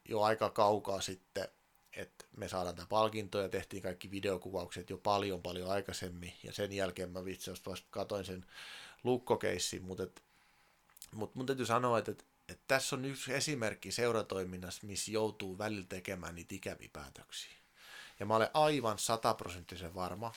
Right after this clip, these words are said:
että tässä ei nyt ollut mikään sellainen tilanne, että toi, ja itse asiassa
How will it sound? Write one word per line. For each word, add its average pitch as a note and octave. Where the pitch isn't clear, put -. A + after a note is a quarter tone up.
että F#2+
tässä A2+
ei G2+
nyt G#2+
ollut G#2
mikään G2+
sellainen G#2
tilanne, G#2
että F2+
toi, F#2
ja -
itse C#2
asiassa -